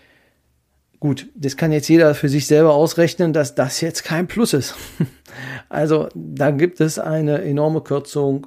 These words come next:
zu Beginn. Stationäre Einrichtung, da, wenn man das damit vergleicht,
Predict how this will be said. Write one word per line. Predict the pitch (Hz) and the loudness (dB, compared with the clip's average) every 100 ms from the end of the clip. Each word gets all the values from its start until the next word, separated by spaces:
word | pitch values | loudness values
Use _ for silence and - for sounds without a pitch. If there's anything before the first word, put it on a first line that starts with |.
| - | -12
zu | - 131 | -8 -6
Beginn. | 131 127 127 135 _ _ - - _ _ _ _ | -6 -6 -8 -10 _ _ -20 -20 _ _ _ _
Stationäre | - - 196 196 170 175 185 | 0 0 2 0 0 0 -2
Einrichtung, | 165 165 151 139 160 139 | -2 -2 -4 -4 -6 -6
da, | 143 139 147 131 | -2 0 0 -2
wenn | 123 | -4
man | 123 | -4
das | 123 | -6
damit | 147 131 131 | -6 -4 -6
vergleicht, | - 123 139 151 170 - | -6 -2 0 0 -2 -4